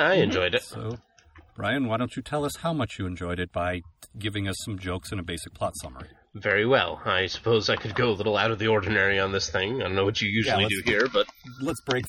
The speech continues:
Speaker 2: format and, and do that.
Speaker 1: give you a plot summary with humorous things.
Speaker 2: Very well.
Speaker 1: <clears throat> It's Tuesday, and you know what that means. The Enterprise is going to a place to do a thing. I, I don't really remember what thing.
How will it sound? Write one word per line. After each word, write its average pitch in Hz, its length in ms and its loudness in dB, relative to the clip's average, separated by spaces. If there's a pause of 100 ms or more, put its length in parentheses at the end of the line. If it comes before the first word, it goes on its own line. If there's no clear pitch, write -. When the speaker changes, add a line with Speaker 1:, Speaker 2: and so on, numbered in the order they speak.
Speaker 2:
format 107 400 0
and, 90 100 -4
and 90 320 -8
do 90 120 -8
that. - 280 -4 (160)
Speaker 1:
give 92 140 -6
you 104 100 4
a 95 60 2
plot - 260 2
summary 90 320 0
with 87 160 -4
humorous 87 460 -2 (280)
things. 85 380 -4 (800)
Speaker 2:
Very 78 120 -12
well. 123 240 -4 (360)
Speaker 1:
<clears throat> - 40 8 (1600)
It's 113 460 4
Tuesday, 170 520 6
and 117 140 4
you 135 120 4
know 202 160 8
what 196 100 6
that 208 240 8
means. 120 340 2 (120)
The 117 180 4
Enterprise 127 500 6
is 82 360 -8
going 170 220 8
to 196 100 10
a 180 60 6
place 208 340 2
to - 200 -2 (200)
do 170 160 6
a 208 40 10
thing. 131 240 2 (680)
I, - 220 0
I 135 80 4
don't 294 180 6
really 240 180 6
remember 151 340 4
what 117 280 2
thing. 95 220 -8